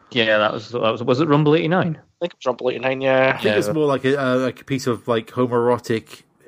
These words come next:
Speaker 3: installation art. To be
Speaker 1: It's
Speaker 3: fair,
Speaker 1: not, it's
Speaker 2: No,
Speaker 1: nowhere
Speaker 2: that,
Speaker 1: near
Speaker 2: no,
Speaker 1: the,
Speaker 2: no, no,
Speaker 1: nowhere
Speaker 2: no,
Speaker 1: near
Speaker 2: no.
Speaker 1: the narcissist.
Speaker 2: That was,
Speaker 3: <laughs> That's
Speaker 2: that was,
Speaker 3: true.
Speaker 2: that was, that
Speaker 3: That's
Speaker 2: was the
Speaker 3: true.
Speaker 2: problem with, um, <laughs> with, um, Bobby the
Speaker 3: The
Speaker 2: Brain.
Speaker 3: Yeah.
Speaker 1: Yeah.
Speaker 2: And that curtain that just kept
Speaker 3: Look at the cars! Look at the cars!
Speaker 1: Show me one again, Lex.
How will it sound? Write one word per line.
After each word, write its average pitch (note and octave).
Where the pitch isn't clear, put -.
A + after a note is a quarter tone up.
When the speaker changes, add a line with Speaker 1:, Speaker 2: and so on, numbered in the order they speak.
Speaker 3:
installation A#2+
art. A#2+
To -
be -
Speaker 1:
It's F#2+
Speaker 3:
fair, A#2+
Speaker 1:
not, F#2+
it's -
Speaker 2:
No, E3
Speaker 1:
nowhere E3
Speaker 2:
that, F3
Speaker 1:
near A#2
Speaker 2:
no, F#3
Speaker 1:
the, G3
Speaker 2:
no, G3
no, F#3+
Speaker 1:
nowhere B2+
Speaker 2:
no, B2
Speaker 1:
near C3
Speaker 2:
no. B2
Speaker 1:
the A#2
narcissist. A2+
Speaker 2:
That E3+
was, F#3
Speaker 3:
<laughs> C#3+
That's -
Speaker 2:
that F3
was, G3
Speaker 3:
true. F3
Speaker 2:
that D3+
was, -
that A3+
Speaker 3:
That's -
Speaker 2:
was -
the G#3+
Speaker 3:
true. F3+
Speaker 2:
problem F3
with, -
um, G#3
<laughs> -
with, F3+
um, D3+
Bobby E3
the D#3
Speaker 3:
The C#3
Speaker 2:
Brain. D#3
Speaker 3:
Yeah. D3+
Speaker 1:
Yeah. G2+
Speaker 2:
And D#3
that D#3+
curtain E3+
that C#3+
just -
kept -
Speaker 3:
Look -
at -
the -
cars! G3+
Look B3
at B3+
the B3
cars! G#3
Speaker 1:
Show E3+
me F3
one E3
again, D3
Lex. -